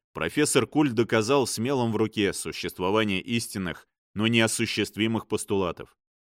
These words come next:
Теорему Геделя. Представь себе, Пит, что этот принцип применим ко всей Вселенной. А ведь теорема Геделя претендует именно на это. Теперь ты понимаешь таинственность всего сущего?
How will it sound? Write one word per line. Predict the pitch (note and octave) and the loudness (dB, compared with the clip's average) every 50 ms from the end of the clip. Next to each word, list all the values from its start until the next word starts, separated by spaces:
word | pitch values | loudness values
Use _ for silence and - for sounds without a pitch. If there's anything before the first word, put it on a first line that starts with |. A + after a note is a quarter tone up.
| _ _ _ _ | _ _ _ _
Теорему | - F#2+ G2+ G#2+ A2+ A#2+ B2 B2 A#2 A#2 | -2 2 4 6 6 6 6 6 4 0
Геделя. | A2 A2+ A2 G2 E2+ D2+ C2+ - - _ _ _ _ _ _ _ _ _ _ _ _ _ _ - | 2 2 2 2 2 -2 -8 -10 -16 _ _ _ _ _ _ _ _ _ _ _ _ _ _ -2
Представь | - C3 C3 B2+ - - - F#3 D3+ - | 0 0 2 0 0 2 4 4 4 4
себе, | - - G2 G2 A#2+ A#2+ | 2 -2 -2 2 2 2
Пит, | - - - B2+ B2+ G#2 - - | 2 2 -2 -2 -2 -2 -2 -4
что | - - - A2+ A2 - | -6 -2 0 0 0 2
этот | B2+ C3+ C#3 C3+ C#3+ A#2 - - | 4 2 4 4 4 2 0 0
принцип | B2 C3+ D#3+ D3+ C3+ - - - - - | -2 0 0 0 0 0 -2 -2 -2 0
применим | - A2+ A2 A#2 A#2 A#2+ C3+ C#3+ C#3 A#2+ | 0 0 2 2 0 2 2 0 0 0
ко | - - A2+ G2 | 0 0 0 0
всей | - - C3 C#3 B2 | 0 -2 -2 -2 -2
Вселенной. | - - A#2+ A#2 A#2+ B2 A2+ G2 E2 D2 - - _ _ _ _ _ _ _ _ _ _ _ _ - | -2 -2 0 2 2 2 2 0 -2 -8 -10 -14 _ _ _ _ _ _ _ _ _ _ _ _ -10
А | C#2+ E2 - | -6 -2 0
ведь | A2+ B2 A2 - | 2 0 0 2
теорема | - B2 A#2+ A2+ A2+ B2+ C#3 B2+ B2+ A#2 | 2 6 6 8 8 8 6 6 4 0
Геделя | G2 F2 G#2 A2+ B2 A#2 A2 G2+ F#2+ F2 | 0 2 2 2 4 4 2 2 2 0
претендует | - F2 E2+ - F#2+ F#2+ G2 G2 A2 A2+ A2+ - - | 0 -2 -4 -4 -4 -4 -2 2 2 2 2 0 -2
именно | C3 B2+ A#2 A#2 A#2 B2+ B2+ B2+ B2 A#2+ | -2 2 2 2 2 2 0 0 0 0
на | B2 A#2+ A#2 G#2+ | 0 0 0 0
это. | F#2 D#2+ - C2+ A1 - _ _ _ _ _ _ _ _ _ _ _ _ _ | 0 -2 -4 -8 -14 -14 _ _ _ _ _ _ _ _ _ _ _ _ _
Теперь | - - - C3+ C#3 B2 | -10 -2 4 4 4 6
ты | - C#3 B2 | 6 4 4
понимаешь | C3+ C#3 C3+ C3+ C#3+ E3+ G3 F3+ D#3 - | 4 4 2 2 2 4 2 2 2 2
таинственность | - F3+ D#3+ C#3+ C#3 B2+ A#2 - G#2+ A2 G2+ F#2 - - | 2 2 4 4 2 0 -2 -4 -2 -2 -2 -2 -2 -4
всего | - G#2 G#2 G#2+ G2+ | -2 -2 0 0 0
сущего? | - - A2 F#2 - - - A#1 - - | -2 -2 -4 -4 -6 -6 -10 -12 -14 -18